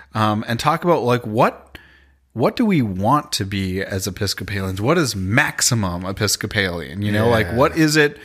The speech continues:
Speaker 1: to, like, um, to, to be maximal Episcopal, <laughs> uh, in, in a certain sense?
Speaker 2: Mm-hmm.
Speaker 1: And, like, um,
Speaker 2: It's kinda fun.
Speaker 1: yeah, it's fun.
Speaker 2: Try
Speaker 1: And
Speaker 2: to attain, make it to the top of the
Speaker 1: Yeah,
Speaker 2: mountain.
Speaker 1: yeah. What are we
Speaker 2: <laughs>
Speaker 1: aiming for? You know, like,
Speaker 2: Yeah.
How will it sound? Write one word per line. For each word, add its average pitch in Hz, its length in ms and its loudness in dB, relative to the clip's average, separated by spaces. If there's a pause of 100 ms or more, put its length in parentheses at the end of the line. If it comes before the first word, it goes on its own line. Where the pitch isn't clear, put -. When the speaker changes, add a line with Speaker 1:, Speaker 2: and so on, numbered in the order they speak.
(280)
Speaker 1:
to, 123 120 2
like, 107 500 0
um, 98 380 0 (460)
to, 95 300 0
to 98 280 0
be 95 320 -2
maximal 98 680 0
Episcopal, 104 640 -2 (120)
<laughs> - 60 -16
uh, 110 380 2
in, 110 240 0
in 107 160 -2
a 98 80 0
certain 98 320 0
sense? 92 400 -6
Speaker 2:
Mm-hmm. 120 420 -2
Speaker 1:
And, 139 220 2
like, 139 380 2
um, 123 240 0
Speaker 2:
It's 113 80 -4
kinda 131 160 -2
fun. 120 340 -6 (100)
Speaker 1:
yeah, 160 280 2
it's 156 200 -2
fun. 143 300 0
Speaker 2:
Try 104 80 -6
Speaker 1:
And 123 400 2
Speaker 2:
to - 60 -20 (220)
attain, 143 640 -4 (200)
make 135 200 0
it 143 40 -8
to 143 60 -6
the 127 80 -8
top 135 260 0
of 139 60 -2
the 139 60 0
Speaker 1:
Yeah, - 80 4
Speaker 2:
mountain. 147 240 0
Speaker 1:
yeah. 165 140 2
What 160 260 2
are 254 80 2
we 233 220 -2
Speaker 2:
<laughs> - 20 0
Speaker 1:
aiming 143 480 2
for? 87 540 -4
You 117 120 -2
know, 123 220 0
like, 135 180 2
Speaker 2:
Yeah. 107 160 0